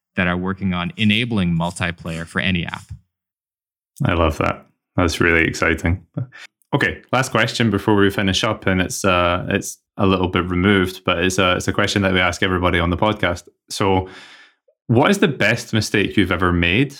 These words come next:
Speaker 2: and why?
Speaker 1: I'm not sure I think of it as a mistake, but when I first started the company, you know, with my co-founders, we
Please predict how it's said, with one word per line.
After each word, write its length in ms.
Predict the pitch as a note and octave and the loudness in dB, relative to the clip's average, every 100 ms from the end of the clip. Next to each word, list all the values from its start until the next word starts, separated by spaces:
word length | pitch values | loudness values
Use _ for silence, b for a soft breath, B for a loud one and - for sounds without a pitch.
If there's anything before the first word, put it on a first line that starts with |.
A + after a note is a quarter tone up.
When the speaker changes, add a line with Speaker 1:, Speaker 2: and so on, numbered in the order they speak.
| - _ | -20 _
Speaker 2:
and 220 | - F#2 D#2+ | -2 -2 2
why? 420 | E2+ D#2 D2+ - _ _ _ _ _ _ _ _ C3 | 2 2 -2 -8 _ _ _ _ _ _ _ _ 0
Speaker 1:
I'm 180 | D#3+ | 2
not 240 | F3 G#3+ A3 | 2 0 -4
sure 360 | - E3 D#3+ | -6 -4 -2
I 100 | D3 | -2
think 280 | B2+ D3 D#3+ | -2 0 0
of 120 | D#3+ | 0
it 100 | B2+ | -2
as 160 | A2+ G2+ | -2 -2
a 60 | G#2 | -2
mistake, 760 | F#2 F2+ - F2 - - _ _ _ _ - | -2 -4 -8 -6 -6 -8 _ _ _ _ -10
but 300 | G2+ A#2 G#2 - _ _ | -2 -2 -2 -8 _ _
when 220 | - A2+ A2 | -4 0 0
I 80 | |
first 320 | G#2 - D#3 - | -2 -2 -2 0
started 280 | B2+ A#2+ | -2 -2
the 80 | G#2 | -2
company, 680 | - G#2+ F#2+ G2 F#2+ F#2 F#2+ _ _ _ - | -2 -4 -2 -2 0 -4 -8 _ _ _ -6
you 80 | |
know, 100 | F#2+ | -4
with 180 | F2+ F2+ | -4 -6
my 100 | F2 | -8
co-founders, 720 | E2+ A#2 - E2+ E2 E2 E2+ _ _ _ _ _ | -6 -6 -6 -8 -8 -10 -12 _ _ _ _ _
we 720 | G#2+ G2 G#2+ A2+ A2 G#2+ - | -8 -2 0 0 0 -2 -4